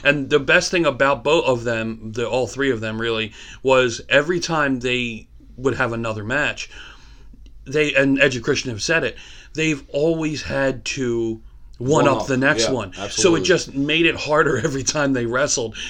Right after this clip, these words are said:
Speaker 1: because it was like, "Shit, now what do we do?
Speaker 2: And it
Speaker 1: Now
Speaker 2: made,
Speaker 1: what do
Speaker 2: it
Speaker 1: we
Speaker 2: made
Speaker 1: do?"
Speaker 2: it harder for the, the singles competitors too, because they had to try and outdo what they just did.
Speaker 1: Exactly.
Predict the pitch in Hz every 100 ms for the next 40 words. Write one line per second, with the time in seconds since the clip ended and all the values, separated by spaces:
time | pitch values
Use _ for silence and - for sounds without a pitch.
0 | - - 123 139 127 127 117 110 - -
1 | 123 110 120 127 120 113 110 - - -
2 | - - 123 135 143 139 135 131 135 135
3 | 127 113 113 123 113 113 110 98 107 101
4 | 104 101 95 87 - - 95 - 151 185
5 | - 101 101 104 101 - 175 147 95 104
6 | 95 113 110 113 104 - 117 110 104 110
7 | 101 110 123 104 104 90 131 175 95 -
8 | 85 78 120 131 131 120 104